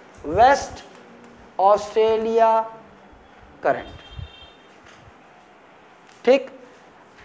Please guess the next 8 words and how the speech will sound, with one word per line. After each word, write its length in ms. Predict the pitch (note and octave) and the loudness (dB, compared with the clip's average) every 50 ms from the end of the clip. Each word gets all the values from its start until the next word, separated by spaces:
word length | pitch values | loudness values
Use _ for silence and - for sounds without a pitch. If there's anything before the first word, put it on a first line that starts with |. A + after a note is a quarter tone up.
| - - - - - | -20 -20 -20 -8 0
ऑस्ट्रेलिया 720 | - G3+ A3+ A3 - - - C4+ C4 B3+ C4 C#4+ D4 D4+ D4 | 2 2 2 2 0 -2 2 2 4 4 4 4 4 4 4
के 160 | D4+ D4+ C#4+ | 6 4 4
वेस्ट 500 | C4 F#3 F3 F#3+ A#3+ C#4 C#4 C#4 - D4+ | 4 4 4 4 4 4 4 2 -2 -4
से 140 | C4 - C#4+ | -2 -2 2
टकरा 380 | - C4+ A#3+ - A#3+ A#3 A3 | 2 4 4 6 6 6 6
रही 160 | A3+ A3 A3+ G#3+ | 6 4 2 2
कोल्ड 260 | - G#3+ G#3+ A3 G#3+ | 2 2 2 2 4
करंट, 260 | - A3 G#3+ A3+ A3+ | 2 2 2 0 -2